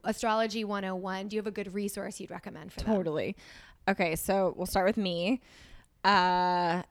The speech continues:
Speaker 2: and it's actually related to your guys' podcast. There, have you guys heard of The Body Keeps the Score?
Speaker 1: No.
Speaker 2: So it's, um, it's about trauma and healing, and it's basically about how the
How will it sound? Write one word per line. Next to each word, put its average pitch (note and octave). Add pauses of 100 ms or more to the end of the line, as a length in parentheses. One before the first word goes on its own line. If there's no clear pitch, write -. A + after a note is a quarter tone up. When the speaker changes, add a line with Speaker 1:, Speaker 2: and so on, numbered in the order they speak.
Speaker 2:
and C4
it's -
actually G#4
related G#3
to A#3+
your F#3+
guys' F#3
podcast. F3
There, G#3
have G3
you G3
guys A3
heard A#3+
of A#3
The G#3+
Body F3
Keeps -
the E3+
Score? F3 (340)
Speaker 1:
No. G3
Speaker 2:
So G#3
it's, - (100)
um, F#3+
it's G3+
about G3+
trauma F#3+
and G3
healing, F#3
and G3
it's F#3+
basically G#3+
about F3+
how F3+
the G3